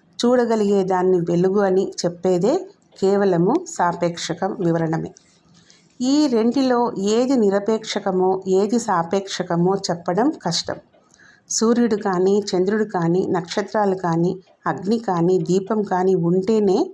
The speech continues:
మన కంటికి వెలుగుంటుంది. అంటే, ఇలా వెలుగును రప్పించే పైన చెప్పిన సూర్యుని లాంటివి ఉంటేనే చీకటిలోంచి వెలుగు వస్తుంది.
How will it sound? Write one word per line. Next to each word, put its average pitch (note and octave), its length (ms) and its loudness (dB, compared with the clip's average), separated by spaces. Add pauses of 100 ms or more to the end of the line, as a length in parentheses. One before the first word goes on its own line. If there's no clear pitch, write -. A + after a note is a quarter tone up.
(120)
మన F#3 180 0
కంటికి F3+ 600 -4 (140)
వెలుగుంటుంది. E3 680 0 (600)
అంటే, E4 360 0 (560)
ఇలా C#4 260 2
వెలుగును C4 440 2
రప్పించే B3 800 0 (140)
పైన G#3+ 200 4
చెప్పిన G3+ 520 -2
సూర్యుని A3+ 500 2
లాంటివి F3 480 0
ఉంటేనే F#3+ 560 2 (140)
చీకటిలోంచి G3 840 0 (120)
వెలుగు F3+ 240 2
వస్తుంది. F3 440 -4